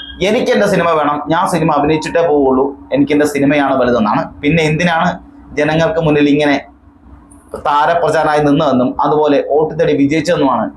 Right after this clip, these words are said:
ജനങ്ങൾ ചോദിക്കുന്നത്. ഒപ്പം ബി ജെ പിയുടെ അണിയറയ്ക്കുള്ളിലും വലിയ പ്രതിഷേധം കത്തിപ്പടരുന്നുമുണ്ട്. എല്ലാവരും പ്രതീക്ഷിച്ചത് സ്വതന്ത്ര മന്ത്രി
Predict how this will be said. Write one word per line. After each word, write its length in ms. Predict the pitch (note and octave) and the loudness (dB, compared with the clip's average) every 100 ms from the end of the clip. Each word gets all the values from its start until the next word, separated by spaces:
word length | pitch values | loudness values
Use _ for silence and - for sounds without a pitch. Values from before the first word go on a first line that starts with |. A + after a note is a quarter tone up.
| A#2+ | -4
ജനങ്ങൾ 340 | C#3+ D3+ D#3+ C3+ | -2 0 0 0
ചോദിക്കുന്നത്. 480 | B2+ A2+ B2 D3 F3 E3+ | -2 -2 -2 0 0 0
ഒപ്പം 280 | G3 G3 B2 B2 - - _ - | 0 0 -2 -4 -14 -20 _ -20
ബി 220 | A2+ C#3 D#3 D#3+ | -2 0 2 2
ജെ 100 | F3+ | 0
പിയുടെ 280 | F3 E3+ E3+ C3 | 0 0 0 0
അണിയറയ്ക്കുള്ളിലും 720 | C#3+ E3 E3 E3 C3+ A2+ A2+ - - - | 0 2 0 0 0 0 -2 -6 -20 -6
വലിയ 260 | A#2 C#3 D#3 | -2 0 0
പ്രതിഷേധം 560 | D#3 C#3+ D3 D#3+ D3+ - - | 0 0 0 0 0 0 -4
കത്തിപ്പടരുന്നുമുണ്ട്. 840 | C#3 C#3 D3+ C3 C3 A#2+ A2+ B2+ F3 - - - - - - - | -4 -4 -4 -2 -2 0 2 2 0 -2 -10 -20 -20 -20 -20 -4
എല്ലാവരും 420 | D3 E3 F#3 F#3+ F3+ | -2 0 0 0 -2
പ്രതീക്ഷിച്ചത് 420 | E3 D#3+ D3 C#3+ D3 - - - - - - | -2 -2 0 2 0 -4 -14 -20 -20 -20 -10
സ്വതന്ത്ര 400 | D#3 D3+ F3 F3 F#3+ - - - - - C#3+ | -2 0 0 0 0 -4 -8 -16 -20 -10 -4
മന്ത്രി 360 | D3 D3+ D#3 | 0 0 0